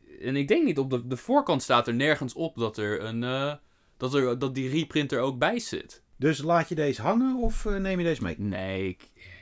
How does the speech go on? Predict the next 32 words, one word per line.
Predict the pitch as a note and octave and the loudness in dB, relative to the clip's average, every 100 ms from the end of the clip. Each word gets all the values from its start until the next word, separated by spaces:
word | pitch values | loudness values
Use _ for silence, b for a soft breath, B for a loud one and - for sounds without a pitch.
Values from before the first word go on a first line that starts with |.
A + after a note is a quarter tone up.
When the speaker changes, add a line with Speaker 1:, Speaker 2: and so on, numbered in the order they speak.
| B B | B B
Speaker 1:
ja, | G2 B _ - | -20 B _ -8
ik, | G#2 G2+ | -6 -2
ik | A#2 B2+ | 0 0
ben | C3+ C3 | 2 0
zelf | - C#3+ C#3 - - - | 0 0 0 -4 -20 -14
niet | G2+ A#2 B2+ - | -8 -4 -4 -2
echt | A2+ - | -4 -4
zo'n | - A2 G#2 | -2 -2 -2
grote | A#2 A2 G#2+ G2 | -2 -2 -2 -4
ac-, | A2+ A#2+ | -4 -4
eh, | - G2+ | -4 -2
eh, | G2 - _ | -2 -8 _
Fantastic | G2+ - F2 - - b b b | -12 -8 -8 -8 -12 b b b
Speaker 2:
Fantastic. | B2+ A#2 B2 B2 - A#2+ | -2 2 4 4 2 -6
Speaker 1:
Four | - B2 C3 C#3 C#3 | -2 -2 0 -2 -4
fan. | - C#3 C#3+ D#3+ F3 _ _ _ _ | -4 -4 -4 -6 -10 _ _ _ _
Ehm, | G2+ G2 F#2 F#2+ F#2 | -4 -2 -2 -2 -6
en | - G#2+ G#2 F#2+ F2 | -6 -4 -2 -4 -6
zeker | - - G#2+ G#2 G#2 | -6 0 0 0 -2
niet | G2 F#2+ - | -2 -4 -8
voor, | - F#2 F2+ F#2 F#2+ _ - | -6 -6 -6 -8 -12 _ -8
ook | F#2+ F2+ | -6 -6
om | F#2+ G2 | -4 -4
een | F#2+ F#2 | -4 -6
reprint | G2+ A2 A2 - G2+ G2 - - | -6 -4 -4 -2 -2 -2 -8 -10
erbij | G2+ F#2+ F#2 | -6 -2 -2
te | F#2+ A#2+ | -2 -2
Speaker 2:
Ja. | |
Speaker 1:
krijgen | B2 G2 G2 | -2 -2 -4
die | G2+ | -4
ik | F2+ | -2
niet | F#2+ F2+ - - | -4 -6 -10 -20